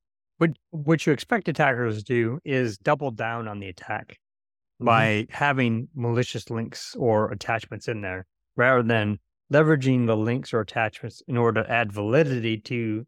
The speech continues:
Speaker 1: the first attack, kinda emphasizing the first attack. I think that's a really slick concept that you don't
Speaker 2: Yeah.
Speaker 1: see too often.
Speaker 2: Interesting. So two of the, two of them were named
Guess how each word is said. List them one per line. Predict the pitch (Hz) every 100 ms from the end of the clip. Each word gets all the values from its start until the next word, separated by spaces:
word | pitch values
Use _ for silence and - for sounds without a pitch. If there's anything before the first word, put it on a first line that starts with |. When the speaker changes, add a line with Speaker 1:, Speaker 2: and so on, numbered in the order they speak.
| _
Speaker 1:
the | 110
first | - 135 -
attack, | - 104 92 98 - _ _ _ -
kinda | 120 117
emphasizing | 131 127 123 - 104 101 104
the | 92
first | - 117
attack. | 107 - 90 -
I |
think | 135 127
that's | 104 120
a |
really | 107 107
slick | 98 110 107 -
concept | 110 95 - 92 - _ _ _ _ _ _ _ _
that | -
you | 110
don't | 110 104
Speaker 2:
Yeah. |
Speaker 1:
see | 101 107
too | - 98
often. | 92 - - - _ _ _ _ _ _ _ _ _ _ _ _ _ _ -
Speaker 2:
Interesting. | 123 107 110 95
So | - 107
two | - - 175
of | 151
the, | 110 104 104 101 - _ _ _ _ _ _ _ _ _ -
two | - 170 165
of |
them | 127 110
were | 107
named | 107 107 107 110 110 107